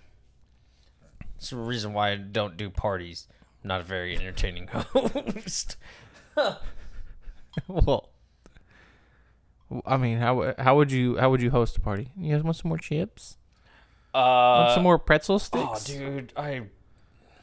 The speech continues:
Speaker 1: did not pour that one very good either. Another
Speaker 2: For
Speaker 1: one.
Speaker 2: you.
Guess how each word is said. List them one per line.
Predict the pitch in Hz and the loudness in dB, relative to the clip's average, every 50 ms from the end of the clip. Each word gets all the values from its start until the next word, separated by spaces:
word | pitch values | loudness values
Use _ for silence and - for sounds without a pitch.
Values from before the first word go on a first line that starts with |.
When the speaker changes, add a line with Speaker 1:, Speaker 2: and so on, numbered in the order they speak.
| - - - | -20 -20 -14
Speaker 1:
did | - 101 101 | -14 -12 -12
not | 101 92 - - | -12 -16 -16 -14
pour | - - 92 82 | -14 -12 -12 -10
that | 82 90 82 | -10 -10 -12
one | 71 85 90 | -12 -16 -18
very | 87 92 78 69 82 | -16 -16 -16 -16 -16
good | 82 - 90 87 73 | -18 -18 -20 -18 -18
either. | 73 73 73 78 90 - - - - | -20 -20 -20 -20 -20 -20 -20 -20 -20
Another | - 110 113 107 101 - - | -18 -14 -14 -12 -12 -10 -2
Speaker 2:
For | - - | -2 -2
Speaker 1:
one. | 101 107 | 0 2
Speaker 2:
you. | 120 156 160 131 123 127 | 2 2 2 2 2 0